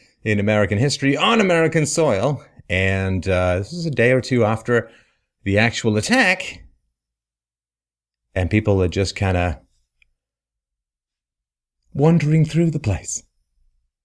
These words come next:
This is perhaps the epicenter of a bunch of terrorist cells. It would seem to me that it might be quite important to dust the hell out of it for fingerprints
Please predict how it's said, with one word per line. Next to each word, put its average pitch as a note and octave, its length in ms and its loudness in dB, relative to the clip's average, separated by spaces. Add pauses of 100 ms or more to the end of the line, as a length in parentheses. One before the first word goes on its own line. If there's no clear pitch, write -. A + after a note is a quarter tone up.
(540)
This A2 260 0
is A#2 180 2
perhaps B2+ 440 -2
the B2+ 100 0
epicenter B2 720 -2 (400)
of G2+ 100 -2
a A2 40 2
bunch C#3 240 2
of A#2 80 -4
terrorist C#3+ 580 -2
cells. G2 540 -2
It G#2+ 100 0
would G2+ 140 0
seem E3 480 -2
to B2 80 0
me B2+ 560 2 (320)
that A#2 160 2
it - 120 -4
might C3 280 0
be A#2+ 100 2
quite G3 320 -2
important F3 680 0 (840)
to B2+ 200 0
dust D#3+ 400 0
the D3+ 60 0
hell D3+ 260 2
out A#2+ 160 2
of A2 80 -2
it G2+ 100 -4
for - 80 -12
fingerprints D3+ 720 0